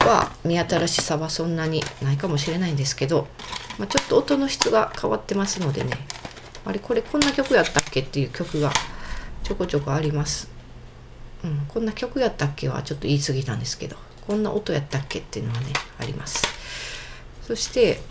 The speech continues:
このベストアルバムの唯一の新曲は、えーと、一番最初、ディスクワンに入っている一曲目「チャレンジャー」っていう曲なんですけど、これは、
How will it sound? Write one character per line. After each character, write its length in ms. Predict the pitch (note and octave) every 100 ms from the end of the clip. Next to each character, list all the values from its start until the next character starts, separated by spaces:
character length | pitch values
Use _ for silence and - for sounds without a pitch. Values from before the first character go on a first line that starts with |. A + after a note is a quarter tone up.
| - - - -
こ 80 | -
の 100 | D4
ベ 140 | C#4
ス 60 | -
ト 120 | B3
ア 40 |
ル 80 | B3
バ 120 | F#3
ム 320 | D#3+ C#3 A#2+ - - - - - - G2
の 200 | F2 D2+ - - - - - - - - - - -
唯 180 | B3+ G#3
一 120 | -
の 40 | -
新 260 | - D3+ D3
曲 280 | D3+ D3+
は、 200 | C#3+ - - - -
え 160 | D3 C#3+
ー 40 | C#3+
と、 80 |
一 180 | - -
番 180 | E3+ D#3+
最 240 | - D3+
初、 280 | D3+ D3 D3 -
デ 80 | F#3
ィ 40 |
ス 140 | F#3 -
ク 100 | F3+
ワ 140 | G#3
ン 80 | D#3
に 60 |
入 180 | D3 C#3
っ 20 |
て 140 | C#3+ -
い 60 |
る 160 | C3 C#3 - - - - -
一 80 | -
曲 300 | - D#3+ D3
目 180 | C#3 -
「チ 120 | F3+
ャ 40 |
レ 120 | F3+ F3+
ン 80 |
ジ 80 | C#3
ャ 20 |
ー」 20 | C3+
っ 40 |
て 120 | -
い 40 | -
う 20 |
曲 260 | - -
な 120 | B2 A#2+
ん 80 |
で 80 | C3
す 100 | -
け 140 | - D#3+
ど、 120 | - - - - - - - - - -
こ 120 | A#3+
れ 100 | A#3+
は、 300 | B3 F#3+